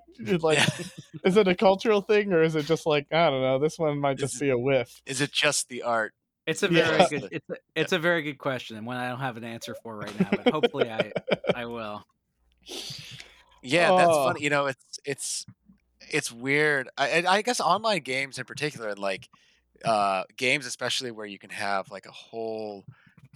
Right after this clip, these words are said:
Speaker 2: uh, like, sort of different identity and be a different person. Like, I don't know. I think there's a lot of, uh, there's a lot of potential, r-, like, resource there, right? Like,
Speaker 1: <laughs>
Speaker 2: there's a
Speaker 1: Mm.
Speaker 2: lot of, if you, like, meet a,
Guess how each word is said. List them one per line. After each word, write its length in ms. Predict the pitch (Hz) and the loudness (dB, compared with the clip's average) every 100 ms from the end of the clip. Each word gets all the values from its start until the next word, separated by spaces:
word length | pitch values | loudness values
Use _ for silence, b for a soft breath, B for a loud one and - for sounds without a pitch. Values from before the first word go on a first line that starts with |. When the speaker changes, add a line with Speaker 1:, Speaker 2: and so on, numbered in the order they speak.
| - | -4
Speaker 2:
uh, 60 | |
like, 220 | 101 101 - | -2 -2 -6
sort 160 | 113 | -8
of 120 | 107 | -10
different 320 | - 113 - 98 | -10 -10 -8 -10
identity 640 | 95 113 110 107 104 101 | -6 -4 -4 -4 -8 -10
and 180 | 95 92 | -12 _
be 200 | 110 110 | -8 -6
a 40 | 101 | -6
different 340 | 107 98 87 | -8 -18 -18
person. 580 | - 110 110 110 104 98 | -10 -8 -6 -6 -10 -12
Like, 280 | 101 95 - b b b | -6 -6 -8 b b b
I 80 | - | 0
don't 80 | 202 | 4
know. 80 | 139 | 2
I 60 | |
think 160 | 147 285 | 2 -4
there's 120 | 202 | 0
a 40 | 127 | 0
lot 400 | 117 120 123 123 | 4 4 2 0
of, 380 | 117 110 101 | -2 -2 -4
uh, 340 | 107 104 101 98 _ _ _ _ _ - | -4 -2 -2 -6 _ _ _ _ _ -16
there's 140 | 143 175 | -8 0
a 40 | |
lot 180 | 202 156 | 2 0
of 140 | 123 - _ - | -4 -14 _ -10
potential, 840 | 123 123 113 - 113 107 104 101 _ _ _ _ _ _ 127 | -6 -4 -4 -4 -8 -10 -12 -14 _ _ _ _ _ _ -8
r-, 120 | 135 127 | -6 0
like, 220 | 127 - | 0 0
resource 520 | 147 147 139 120 110 | -2 -2 -2 -4 -4
there, 280 | - 104 92 | -8 -4 -4
right? 280 | 98 113 120 | 0 0 2
Like, 240 | 123 117 - B B | 0 0 -4 B B
Speaker 1:
<laughs> 200 | B - | B -2
Speaker 2:
there's 120 | 254 | 0
a 40 | |
Speaker 1:
Mm. 140 | 156 139 | 2 4
Speaker 2:
lot 320 | 170 165 - - | 4 4 0 -2
of, 400 | 139 127 - _ _ _ | -2 -2 -16 _ _ _
if 100 | 139 185 | -6 2
you, 80 | |
like, 220 | 285 240 135 | 4 2 -2
meet 380 | 147 190 202 | -2 -2 -2
a, 600 | 190 143 139 127 123 127 | -2 0 2 0 -6 -10